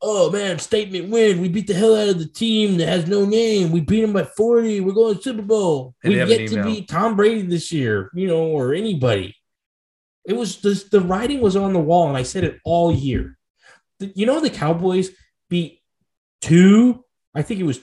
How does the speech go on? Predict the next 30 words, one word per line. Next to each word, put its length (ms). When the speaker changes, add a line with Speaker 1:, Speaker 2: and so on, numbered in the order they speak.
Speaker 1:
two 580
playoff 500
teams 320
during 260
the 80
year. 400
One 300
was 100
the 80
Patriots, 580
which 220
we 80
saw 280
what 180
happened 420
to 60
them 280
in 140
Buffalo. 640
So 200
they 140
were 200
the, 400
the, 240
they 140
took 300
the 80
Patriots 520
to 100
overtime. 580